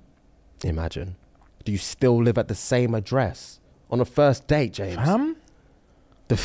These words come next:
Speaker 2: I would
Speaker 1: fear
Speaker 2: grab
Speaker 1: of,
Speaker 2: and say, "Who are you?"
Speaker 1: the fear of God will run through me.
Speaker 2: "Do you still live at the same address?"
Speaker 1: <laughs>
Speaker 2: Every stalker movie I've ever seen would rush through my head at the same time.
Speaker 1: Factual. Factual.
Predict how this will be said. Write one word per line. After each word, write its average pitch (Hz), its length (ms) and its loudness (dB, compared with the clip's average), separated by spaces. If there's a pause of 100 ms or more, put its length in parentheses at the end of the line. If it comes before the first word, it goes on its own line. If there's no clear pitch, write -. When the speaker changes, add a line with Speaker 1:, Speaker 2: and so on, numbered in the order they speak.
(140)
Speaker 2:
I 135 40 0
would - 100 6
Speaker 1:
fear 170 180 6
Speaker 2:
grab 190 120 4
Speaker 1:
of, 208 80 2
Speaker 2:
and 165 80 2
say, 151 120 2
"Who 190 240 6
are 208 180 8
you?" 113 200 0
Speaker 1:
the 180 120 4
fear 180 360 4
of 117 280 -4
God 139 260 4
will 101 120 -2
run 90 220 0
through 95 180 -4
me. 82 140 -6
Speaker 2:
"Do 78 80 -12
you - 60 -14
still - 220 -4
live 127 120 -2
at 107 60 -10
the 113 60 -10
same 139 400 0
address?" 104 960 0 (400)
Speaker 1:
<laughs> - 920 -6
Speaker 2:
Every 175 220 2
stalker 220 340 4
movie 165 220 4
I've 139 100 2
ever 143 140 2
seen 151 240 2
would 117 120 0
rush 135 240 0
through 147 120 2
my 127 80 2
head 127 120 4
at 120 40 2
the 117 80 0
same 123 180 0
time. 117 160 2
Speaker 1:
Factual. 82 340 -6 (380)
Factual. - 540 -4